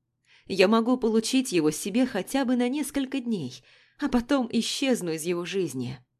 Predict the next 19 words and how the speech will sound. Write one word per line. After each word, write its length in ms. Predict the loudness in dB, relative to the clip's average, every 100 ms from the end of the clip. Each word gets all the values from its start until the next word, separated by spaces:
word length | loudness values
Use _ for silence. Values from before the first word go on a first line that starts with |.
| _ _ _ _ _ _ _ _
Сохраню 560 | 0 0 2 0 2 0
воспоминания 800 | 0 0 -2 0 -2 -2 -2
об 120 | 0 0
этой 220 | 0 0
странной 540 | -2 -2 0 0 -2
рождественской 840 | 0 -2 -2 -4 -4 -6 -6 -6
сказке, 560 | -8 -4 -6 -6 -8 -10 -10 -20 -12
в 100 | -2
которой 340 | 2 4 4
случайно 680 | 2 -2 -2 -4 -4 -4 -8
оказалась. 760 | -6 -8 -8 -12 -10 -12 -14 _ _ _ _ _ _ _ _ _ -4
От 160 | -4 0
Матвея 600 | 0 0 4 6 6 4
волнами 720 | 0 0 -2 -2 0 0 0
исходит 480 | -2 0 0 0 -2
сексуальность 840 | -4 -4 -2 -2 -2 -4 -8 -6
и 100 | 0
мужественная 720 | 0 0 0 -2 -4 -8 -8 -8
сила. 480 | -6 -4 -4 -6